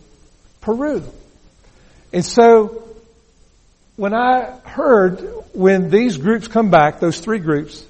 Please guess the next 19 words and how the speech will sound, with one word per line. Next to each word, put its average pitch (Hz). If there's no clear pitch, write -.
after 180
two 220
weeks, 139
came 170
back 202
to 196
that 190
barge, 156
and 165
they 202
began 196
to 190
recount 170
what 180
God 190
had 160
done 156
amongst 165
them. 117